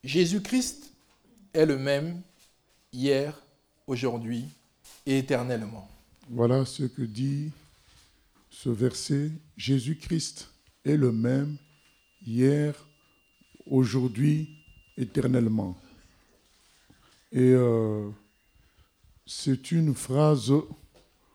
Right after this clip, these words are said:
Speaker 2: lourde de conséquences.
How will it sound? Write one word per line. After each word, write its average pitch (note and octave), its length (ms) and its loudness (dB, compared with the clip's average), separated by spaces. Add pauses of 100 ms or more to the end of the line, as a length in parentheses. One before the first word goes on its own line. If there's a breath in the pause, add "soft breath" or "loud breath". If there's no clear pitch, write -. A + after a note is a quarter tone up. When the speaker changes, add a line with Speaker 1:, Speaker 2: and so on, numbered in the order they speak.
(300)
Speaker 2:
lourde D3+ 800 6 (200)
de A2 280 0 (140)
conséquences. - 920 -6